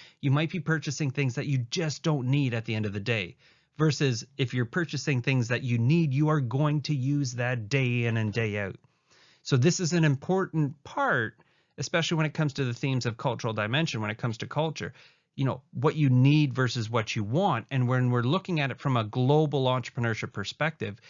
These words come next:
if we're looking at going into another country, is that society, is that group, are they indulgent or do they restrain themselves?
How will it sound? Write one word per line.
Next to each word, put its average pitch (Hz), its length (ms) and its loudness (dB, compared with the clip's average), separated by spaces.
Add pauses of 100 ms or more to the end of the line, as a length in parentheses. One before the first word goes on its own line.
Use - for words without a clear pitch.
(160)
if 120 100 -6
we're 120 120 2
looking 160 400 0
at 117 180 -6
going 131 340 -2 (120)
into 147 420 0
another 117 300 0
country, 104 580 -6 (480)
is 180 300 0
that 160 320 -2
society, 131 880 -4
is 156 340 -2
that 135 300 -2
group, 147 380 -2 (240)
are 107 160 0
they 104 180 -2
indulgent 110 760 -2 (800)
or 147 140 2
do 143 160 2
they 165 160 2
restrain 180 560 0
themselves? 104 640 -4